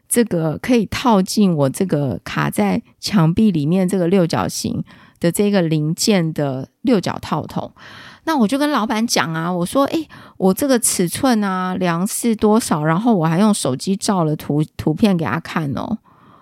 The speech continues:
结果他就带我去看，然后我就说，哦，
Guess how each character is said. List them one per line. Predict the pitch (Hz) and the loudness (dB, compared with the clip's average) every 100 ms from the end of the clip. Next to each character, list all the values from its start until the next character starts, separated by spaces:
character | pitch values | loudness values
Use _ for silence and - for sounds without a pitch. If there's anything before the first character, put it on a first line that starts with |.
| _ _ _ _ _ _ _ _ | _ _ _ _ _ _ _ _
结 | - 202 | 0 4
果 | 233 185 - _ _ | 4 4 0 _ _
他 | - 233 | 0 2
就 | 233 | 2
带 | 233 156 | 2 0
我 | |
去 | 135 185 | -4 -8
看， | - 214 - - | -6 -6 -4 -2
然 | |
后 | 208 277 | 0 2
我 | 190 | 2
就 | 220 | 2
说， | 247 233 233 | 2 4 4
哦， | - 202 | 4 2